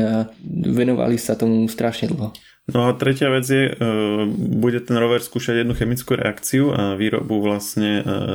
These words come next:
Speaker 2: nového prvku na povrchu Marsu, tak skús povedať, že, že prečo je toto významné.
Speaker 1: Hej, je to experiment s názvom oxy. Má to strašne šialene dlhý názov, tak ako všetky tieto inštrumenty nasa.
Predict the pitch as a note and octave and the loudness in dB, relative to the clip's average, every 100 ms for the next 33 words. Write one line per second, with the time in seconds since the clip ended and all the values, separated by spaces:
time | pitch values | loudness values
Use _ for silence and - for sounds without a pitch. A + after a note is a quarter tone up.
0 | G2 G2 G#2 G#2 - - G2 - B2+ G2 | 0 0 0 -2 -2 0 0 0 0 0
1 | F#2+ G#2+ G2+ - A2 F#2+ - - G2+ - | -2 -2 -2 -2 -2 -2 -4 -4 -6 -4
2 | A#2+ - G2+ F#2+ G2 G2 _ G#2+ G#2+ G#2+ | -6 -2 -2 0 -2 -8 _ -10 -6 -6
3 | - G2 - - F#2+ F#2+ G2+ F#2 G2 - | -6 -6 -6 -4 -4 -2 -4 -4 -8 -14
4 | _ _ _ _ - A#2+ B2+ C#3 C#3+ C#3 | _ _ _ _ -4 -2 0 0 0 -2
5 | - D3 C#3+ C3 A#2+ B2 C#3 G#2+ - - | -2 -2 0 0 2 2 2 0 0 0
6 | D#3+ E3+ - _ - - - A#2+ A#2 A#2 | 2 0 -8 _ -14 -10 -2 0 2 2
7 | B2 - - - - - - B2 B2 - | -2 -4 -8 -10 -12 -6 -2 0 0 0
8 | A#2+ A#2+ A2+ A#2 A2+ A#2 A2+ A2+ A2+ A2+ | 0 0 0 0 2 0 2 0 0 -2
9 | A2+ A#2 A#2 - - - A2+ - A2+ A2+ | 0 0 0 -2 -4 -4 -4 -4 -4 -2
10 | A2+ A2+ - A#2 A2+ A2+ A2 A#2+ A#2+ | -2 0 2 2 2 0 0 0 -2